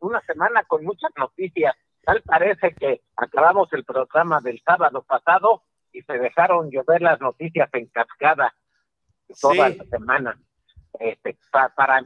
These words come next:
Speaker 1: para empezar, todo lo que incendió las redes sociales, la noticia de que Miguel Ojeda le pidió al productor de la transmisión por televisión que,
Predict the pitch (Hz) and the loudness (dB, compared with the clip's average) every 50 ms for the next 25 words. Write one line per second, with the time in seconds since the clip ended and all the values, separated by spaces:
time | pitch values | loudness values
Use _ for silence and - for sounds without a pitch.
0 | _ - 135 131 131 131 131 131 - 135 - - 165 180 196 180 - - 185 208 | _ -2 0 0 0 0 -2 -4 -8 -6 -2 0 2 2 2 2 2 2 2 4
1 | 208 190 160 139 - - 135 131 - - 135 131 127 143 165 175 175 160 147 135 | 4 2 2 0 -6 -8 -12 -12 -10 -10 -10 -8 -4 0 0 2 2 2 0 0
2 | - - 147 160 156 156 139 - - 120 - - 147 156 160 165 160 151 139 - | -2 -2 -2 -2 -2 -2 -4 -6 -8 -10 -6 -2 2 2 2 2 0 -2 -6 -6
3 | _ _ _ _ _ - 113 120 123 123 120 - - 156 160 160 - - 156 147 | _ _ _ _ _ -4 -2 -2 -2 -2 -6 -8 -8 -8 -8 -8 -4 -2 0 2
4 | 131 120 120 113 - - 123 113 117 120 113 117 143 147 151 147 139 - - 156 | 2 2 0 -4 -4 -4 -8 -6 -6 -6 -4 -2 -2 0 2 0 0 0 0 0
5 | 160 160 151 143 139 - _ _ _ _ - 123 120 _ - 123 113 139 151 151 | 2 2 2 2 0 -2 _ _ _ _ -6 -6 -4 _ -6 -6 -2 0 2 2
6 | 156 - 139 135 120 127 - _ - 147 151 156 - 135 123 117 113 107 - 120 | 0 0 -6 -6 -6 -6 -10 _ 2 2 2 2 0 -4 -6 -6 -4 -4 -2 -2
7 | 120 113 - 123 117 101 _ - 147 151 147 151 - 143 - - - 117 113 113 | -2 -2 -2 -6 -14 -14 _ -4 -2 -2 -2 -2 -4 -8 -6 -6 -6 -6 -6 -6
8 | 113 104 113 107 - - 143 151 160 170 185 185 165 _ _ _ _ _ _ _ | -10 -10 -12 -20 -16 -6 0 0 2 2 0 -2 -8 _ _ _ _ _ _ _
9 | - 139 127 123 120 117 117 113 110 110 107 104 98 98 | -2 0 0 2 2 2 0 0 0 -2 -2 -2 -4 -4